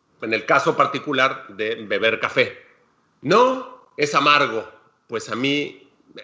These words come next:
ah, es amargo, no me gusta. Pues a mí el amargo sí me gusta". Eso también tiene que ver con los genes.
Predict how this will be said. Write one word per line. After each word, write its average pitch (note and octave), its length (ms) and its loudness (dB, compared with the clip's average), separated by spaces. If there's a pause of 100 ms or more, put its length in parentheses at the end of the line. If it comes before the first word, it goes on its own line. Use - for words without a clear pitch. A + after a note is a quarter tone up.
ah, G#2+ 200 -2
es C3+ 120 0
amargo, D#3 360 6
no E3 100 2
me D#3 80 0
gusta. C3+ 400 -10
Pues A#2 160 -12
a B2 60 -4
mí D3+ 240 -6
el C3 100 -2
amargo C3 340 -2
sí C3+ 120 -8
me C3 80 0
gusta". C#3 500 -4 (300)
Eso B2 140 -6
también A#2+ 220 0
tiene A2+ 280 -2
que G2+ 80 -2
ver G2 140 0
con G#2 120 -4
los G2 160 -6
genes. A#2+ 380 -2